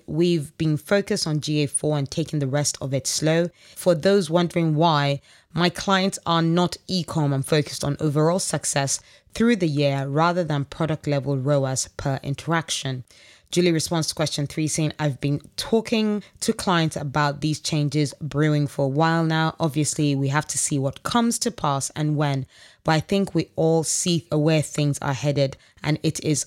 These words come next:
unfamiliar territory. We need to be the guiding light for clients more than ever." Derek goes, "True. For me specifically, most clients do not care about how we get results, just that the results are solid.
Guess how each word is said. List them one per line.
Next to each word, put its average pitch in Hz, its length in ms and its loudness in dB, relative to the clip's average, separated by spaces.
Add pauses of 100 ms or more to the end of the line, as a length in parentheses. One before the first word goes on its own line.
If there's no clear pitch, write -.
unfamiliar 143 580 2
territory. 139 680 0 (300)
We 151 100 4
need 170 300 4
to - 160 -2
be 151 340 0
the 139 140 -2
guiding 165 560 0
light 139 240 -2
for - 140 -10
clients 135 540 -4
more 143 540 2
than 131 320 -2 (100)
ever." 151 460 0 (540)
Derek 190 320 6
goes, 165 280 2
"True. 175 380 0
For 156 160 -6
me 160 120 0
specifically, 156 640 -4
most 151 340 -2
clients 147 340 -2
do 143 160 -4
not 151 540 -2
care 135 480 0 (420)
about 147 280 2 (120)
how 190 140 4
we 175 100 2
get 156 240 -2
results, 135 480 -2
just - 320 -2
that 147 140 -4
the 139 80 -4
results 139 440 -2 (100)
are 135 160 -4
solid. 135 520 0